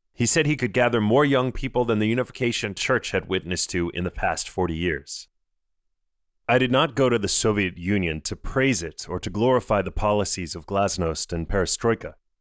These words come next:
I declared, "The Soviet Union will perish unless it knows about God." God and the entire spirit world were closely observing what was going on. What would become of me if I praised the Soviet Union? I had to say,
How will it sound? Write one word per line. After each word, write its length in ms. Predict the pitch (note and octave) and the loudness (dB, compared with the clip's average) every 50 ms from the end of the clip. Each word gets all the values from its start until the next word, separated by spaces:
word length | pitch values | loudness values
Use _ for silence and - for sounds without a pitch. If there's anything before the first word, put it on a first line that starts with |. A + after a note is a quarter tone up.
| _ _ _ _ _ - | _ _ _ _ _ -2
I 100 | A#2+ A#2+ | -2 0
declared, 500 | A#2+ - - D3+ D3+ D#3 D3 B2 - - - - _ _ | 0 0 0 2 4 4 4 4 2 -2 -14 -18 _ _
"The 80 | - A#2 | -2 0
Soviet 420 | - - D3 D3 D#3 E3+ C#3+ A#2 | 4 4 4 6 6 4 2 2
Union 400 | G#2 F#2+ G#2+ G#2+ G#2+ G#2+ G#2 G#2 | 0 0 2 4 4 4 2 2
will 140 | F2 G#2 G#2+ | 4 2 2
perish 680 | - - - - - C3+ B2 F2 C#2+ - - - - - _ | 0 0 -4 0 2 2 2 2 0 -4 -8 -10 -10 -8 _
unless 380 | - G#2+ G2+ G2 A#2+ B2+ - - | 0 0 2 2 2 2 2 0
it 120 | D#3 A#2+ | -2 0
knows 300 | G#2+ G2+ G2+ G#2 G2 - | 0 2 2 2 2 0
about 300 | G2 F2 F#2+ F2+ F2 - | 0 0 2 2 0 0
God." 420 | - G2 F#2 E2+ D2 C#2 D2 - - - - _ _ _ _ _ _ _ _ _ _ _ - | 0 0 2 2 0 -2 -6 -16 -20 -20 -20 _ _ _ _ _ _ _ _ _ _ _ 0
God 320 | - G#2+ A2+ B2+ C3+ C#3 | 2 4 6 6 6 4
and 160 | - - A2 | 4 2 0
the 80 | A2 A2 | 0 0
entire 460 | G#2+ G2+ - - - A#2+ A#2+ B2+ B2 | 0 -2 -4 -2 0 2 2 2 2
spirit 420 | - - - - B2 A2+ A2 F#2+ E2 | 0 -2 -2 0 2 2 2 0 0
world 360 | E2+ E2+ D#2+ D2+ D2+ D2 - - | -2 -2 -2 -2 -4 -6 -6 -4
were 120 | G#2 A2 | -2 -2
closely 580 | - - - - A2+ A#2+ C3+ C3+ - - D3+ C#3 | -2 -4 -6 -2 0 2 2 2 0 0 0 2
observing 540 | B2 A2 F#2+ F#2 G#2 G#2 F#2 E2 D#2+ D#2+ D#2+ | 2 2 2 2 2 2 2 2 -2 -2 -2
what 160 | F2 - - | -2 -2 -2
was 100 | F#2 - | -4 -4
going 260 | - F#2+ F#2 F2 F2 | -2 0 0 2 2
on. 280 | F2 F2 D2+ C#2+ D#2 - _ _ _ _ _ _ _ _ _ _ _ | 2 0 0 -4 -8 -14 _ _ _ _ _ _ _ _ _ _ _
What 140 | - B2+ C#3 | 0 2 2
would 140 | C#3 D3 C3+ | 2 2 2
become 340 | C#3 C3 - - C#3+ C#3 C#3 | 0 -2 0 2 2 4 4
of 180 | B2 - - | 2 0 -2
me 220 | F#2 E2+ D2+ D2 - _ _ - | -8 -8 -8 -10 -14 _ _ -12
if 140 | F#2 - G2+ | -6 -2 -2
I 80 | G2+ | -2
praised 400 | G2 - A2 A2 G#2 G2+ F2+ - | 0 0 0 0 0 0 -2 -4
the 80 | G2 F2+ | -4 -4
Soviet 400 | - - G#2 F2 F#2 F#2 F2+ E2+ | -2 0 -2 -2 -2 -4 -4 -2
Union? 340 | F#2 G2 F#2+ F2+ D2 C2+ - _ _ _ _ _ _ _ _ _ _ _ _ _ | -2 -2 -2 -2 -4 -8 -12 _ _ _ _ _ _ _ _ _ _ _ _ _
I 120 | - - G#2+ | -2 -2 0
had 240 | G2 B2+ C#3 - - | 2 2 0 0 0
to 80 | A#2+ | -2
say, 380 | - - - A#2+ A#2 A2+ F#2+ | -2 0 2 2 2 2 0